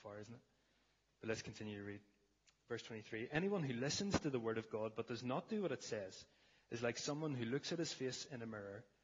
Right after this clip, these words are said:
and after looking at himself goes away and immediately forgets what he looks like.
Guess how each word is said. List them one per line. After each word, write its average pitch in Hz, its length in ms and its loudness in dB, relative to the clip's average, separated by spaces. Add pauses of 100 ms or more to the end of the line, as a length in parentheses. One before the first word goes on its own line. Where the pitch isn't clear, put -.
(420)
and 113 120 0
after 151 300 4
looking 139 280 4
at 107 100 2
himself 104 540 -2
goes 143 240 2
away 117 260 4
and 113 80 2
immediately 127 480 2
forgets 110 460 -6
what 107 80 -8
he 104 80 -6
looks 98 240 -10
like. 117 160 -12